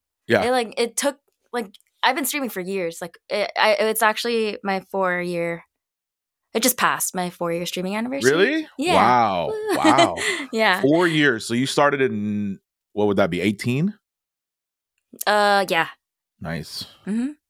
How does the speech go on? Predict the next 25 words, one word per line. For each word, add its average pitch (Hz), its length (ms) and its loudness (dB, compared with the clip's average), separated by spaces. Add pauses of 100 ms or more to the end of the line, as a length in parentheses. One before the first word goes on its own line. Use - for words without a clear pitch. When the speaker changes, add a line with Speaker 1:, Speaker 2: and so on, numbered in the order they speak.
(160)
Speaker 1:
Wow. 78 260 0 (1120)
Um, 143 500 2 (640)
okay, 160 300 4
so 165 260 4
I 143 140 6
wanted 202 300 4
to 180 60 2
start 120 540 4
with, 117 460 0
with, 113 560 2
uh, 95 500 4
<laughs> - 40 -6 (880)
with 196 280 4
Speaker 2:
Mm-hmm. - 20 -8 (240)
Speaker 1:
a, 120 40 4
a 120 60 4
personal 151 540 0
story, 117 760 0 (380)
um, 104 240 4
Speaker 2:
Mm-hmm. 208 140 0 (120)
Speaker 1:
uh, 98 200 4 (100)
uh, 98 120 2
on, 101 300 2
of 101 160 2
how 120 800 4